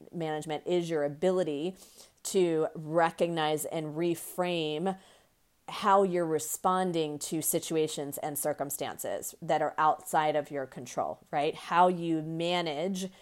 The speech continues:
everyday life and being able to be in a position of responsiveness versus reaction. There's so much to that one alone. And then the fourth thing is using your yes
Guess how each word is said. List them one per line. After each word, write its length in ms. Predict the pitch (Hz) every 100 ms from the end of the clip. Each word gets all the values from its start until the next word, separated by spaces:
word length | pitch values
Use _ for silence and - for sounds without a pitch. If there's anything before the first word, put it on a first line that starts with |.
| - _
everyday 600 | 180 170 160 165 156 147
life 580 | 147 139 117 180 175 - -
and 460 | 175 165 156 151 147 - 110 165 - 170
being 260 | 185 180
able 280 | 170 165 160
to 160 | 156 160
be 240 | 147 180
in 100 | 180
a 60 | 160
position 500 | 175 151 160 - 151
of 260 | - 151 151
responsiveness 960 | 151 - - 143 160 202 202 226 247
versus 580 | 196 160 156 - 160 147
reaction. 840 | 165 160 156 - 143 - - - - _
There's 200 | - 160
so 300 | - - 175
much 220 | 165 160
to 120 | - 156
that 200 | 156 -
one 220 | 156 147
alone. 420 | - 143 135 113 143 - - - - - - - - -
And 160 | 214
then 120 | 208
the 200 | 208 185
fourth 420 | 175 - 240 262 254
thing 320 | 185 170 170 -
is 460 | 180 170 170 165 -
using 460 | 180 214 233 247
your 140 | 208 175
yes 400 | 160 156 -